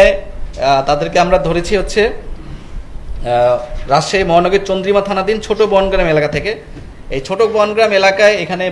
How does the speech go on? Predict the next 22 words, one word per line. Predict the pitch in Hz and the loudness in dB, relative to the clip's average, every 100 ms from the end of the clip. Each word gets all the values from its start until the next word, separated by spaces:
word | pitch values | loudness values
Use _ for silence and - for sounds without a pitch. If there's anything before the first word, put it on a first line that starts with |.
| 156 | -4
বকুল | - 233 | -2 0
নামে | 220 208 | 4 4
একজন | 190 180 | 4 0
ব্যক্তি | 156 151 160 | -4 -2 -2
আছেন, | 147 196 | -2 -4
যিনি | 165 160 | -4 -2
একজন | 156 151 | -2 -4
দলিল | 131 143 170 | -4 -2 0
লেখক। | 156 143 208 | 0 0 -2
আহ, | - - - - - 131 135 135 135 | -8 -14 -20 -20 -10 0 2 2 0
তো | 147 | -6
সে | - 185 202 | -2 4 6
মূলত | 196 196 196 | 6 2 0
দলিল | 180 170 196 | 0 0 2
লেখক | 190 190 | 2 2
এবং | 214 190 180 | 0 -2 0
ওই | 202 | 2
এলাকায় | 202 202 202 151 101 - - - - - - | 6 6 4 2 0 -10 -18 -14 -10 -8 -8
কোনো | - 202 233 | -4 0 2
ধরনের | 190 202 214 226 165 | 4 2 4 4 2
জমি | 156 190 208 | 0 0 0
বিক্রি | 196 190 208 208 | -2 -4 -6 -8